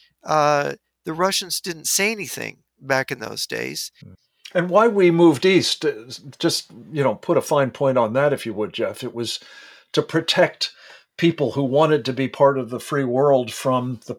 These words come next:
Speaker 2: possibility of something very like what's
Speaker 1: Well,
Speaker 2: happening today,
Speaker 1: you know,
Speaker 2: you know?
Speaker 1: a lot of people don't remember the history here. In nineteen ninety, before,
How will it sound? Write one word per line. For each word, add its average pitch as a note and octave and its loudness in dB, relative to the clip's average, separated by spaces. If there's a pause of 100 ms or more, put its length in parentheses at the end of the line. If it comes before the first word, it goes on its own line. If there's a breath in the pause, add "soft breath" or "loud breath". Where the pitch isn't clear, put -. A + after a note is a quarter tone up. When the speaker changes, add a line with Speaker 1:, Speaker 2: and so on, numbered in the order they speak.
(160)
Speaker 2:
possibility C3+ 0
of B2 -4
something C3+ -4
very C3+ 0
like B2+ 2
what's B2+ -6
Speaker 1:
Well, A#3 4
Speaker 2:
happening C3 -4
today, C3+ -6
Speaker 1:
you A3+ -6
know, B3 0
Speaker 2:
you A3 -2
know? G#3+ -4
Speaker 1:
a G#3+ -4
lot B3+ 0
of A#3+ -8
people B3 -6
don't G#3+ -2
remember F#3+ -4
the F3+ 0
history A3 -4
here. D3 0
In D#3+ -6
nineteen A#3 -4
ninety, D3+ 0
before, G3+ -4